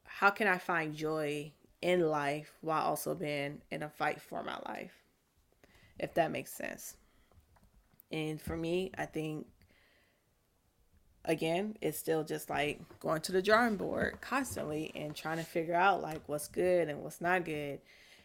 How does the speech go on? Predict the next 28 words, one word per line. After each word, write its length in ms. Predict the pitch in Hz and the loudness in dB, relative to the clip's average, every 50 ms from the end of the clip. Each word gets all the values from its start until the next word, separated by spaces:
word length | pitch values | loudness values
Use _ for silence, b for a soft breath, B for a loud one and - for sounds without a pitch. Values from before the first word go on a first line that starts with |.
| B B B | B B B
I 100 | - - | -2 -2
think 220 | 147 - 165 165 165 | 0 0 -2 -2 -2
for 160 | - - 165 | -4 -4 -4
me, 380 | 165 170 185 208 226 247 254 - - - _ _ _ _ _ _ _ _ | -2 0 0 0 -2 -2 -4 -8 -12 -20 _ _ _ _ _ _ _ _
working 500 | 180 - 170 170 175 175 - 196 180 170 | -8 -2 0 0 0 2 0 -2 0 0
out, 280 | 160 143 143 - - b b b b b b b b b b b b b | -2 -2 -4 -6 -8 b b b b b b b b b b b b b
something 320 | - - 196 190 190 - 190 | -4 -2 -2 -2 0 0 0
that 160 | 185 180 175 | 0 2 2
I 80 | 175 170 | 2 2
like 240 | 170 170 165 - | 2 0 -2 -4
to 80 | - 185 | -10 -8
do, 260 | 185 151 160 170 185 190 - _ b b b b b b b b b b - | -4 -4 -2 -2 -4 -6 -10 _ b b b b b b b b b b -8
it's 120 | - 160 | -6 -2
something 340 | - 175 160 - - 160 160 | -2 -2 -2 -2 -4 -4 -2
that 340 | 156 151 156 160 160 - - - | 0 0 0 0 -2 -4 -4 -2
I 520 | - 151 143 147 147 147 143 143 147 - - - - - _ _ _ _ _ _ _ _ | -2 0 0 0 0 0 -2 -4 -6 -12 -16 -20 -20 -20 _ _ _ _ _ _ _ _
find 600 | - - 165 151 147 143 139 143 147 147 147 147 | -4 -2 0 0 0 0 -2 -2 -4 -4 -8 -8
joy 380 | - - 151 147 160 160 160 - | -6 -4 -2 0 0 0 0 -2
in. 460 | - 165 165 160 160 160 160 160 156 | -4 -6 -4 -4 -2 -4 -4 -4 -6
It's 160 | - 160 156 | -8 -8 -8
something 440 | - 165 151 - - 185 156 151 151 | -8 -10 -10 -10 -8 -8 -6 -6 -4
that's, 500 | 143 143 147 151 151 - - - - - - _ _ B B B B B B B B B B B B B - - | -4 -4 -6 -6 -8 -10 -12 -12 -12 -14 -18 _ _ B B B B B B B B B B B B B -4 2
I 380 | - 160 160 165 165 156 147 - | 2 4 4 4 4 2 0 0
get 140 | - 170 165 | -4 -4 -6
to 60 | - | -4
challenge 460 | - - - 185 175 175 175 170 - | -8 -2 0 2 2 2 0 -2 -4
my 140 | - 165 151 | -6 -8 -6
body. 680 | 156 151 156 160 160 160 160 160 156 156 156 156 156 | -2 0 2 2 4 4 2 2 0 0 -2 -4 -6